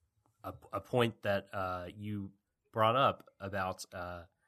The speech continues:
the game and the, the theme of social links, right? Of, um,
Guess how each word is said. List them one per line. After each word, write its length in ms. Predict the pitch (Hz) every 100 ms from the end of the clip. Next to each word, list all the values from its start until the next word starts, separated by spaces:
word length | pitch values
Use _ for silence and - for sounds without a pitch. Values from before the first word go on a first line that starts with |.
| _ _ _ _ _ _ -
the 80 | 104
game 640 | 98 107 113 110 107 104 - - _ _ _ _ _ _ _ -
and 160 | 101
the, 80 | 101
the 180 | 104 101
theme 760 | - - 151 135 117 110 113 113 _ _ _ _ _ _ _ _ _
of 400 | 101 98 92 90 87 _
social 400 | - 147 147 101
links, 320 | 90 85 - -
right? 240 | 92 92 - -
Of, 160 | 87 80 92
um, 340 | 87 87